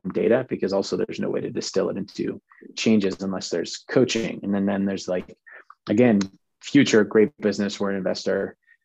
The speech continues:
accountability as a service is phenomenal, but personal trainers have been around for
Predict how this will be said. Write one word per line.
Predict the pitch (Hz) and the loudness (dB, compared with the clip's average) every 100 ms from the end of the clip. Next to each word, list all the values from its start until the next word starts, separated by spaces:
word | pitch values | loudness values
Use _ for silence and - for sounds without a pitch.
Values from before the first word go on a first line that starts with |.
| _ _ _ - | _ _ _ -14
accountability | - 123 120 107 117 | -8 -4 -2 2 2
as | 107 | 2
a | |
service | 98 104 104 110 | 0 0 0 -2
is | 113 | -6
phenomenal, | - 104 113 135 120 | -4 -2 -2 -2 -4
but | - | -6
personal | - 107 95 | -8 -8 -8
trainers | 104 101 92 92 | -6 -4 -4 -6
have | 95 | -6
been | 92 | -4
around | 95 95 - | -4 -6 -6
for | - 92 | -6 -6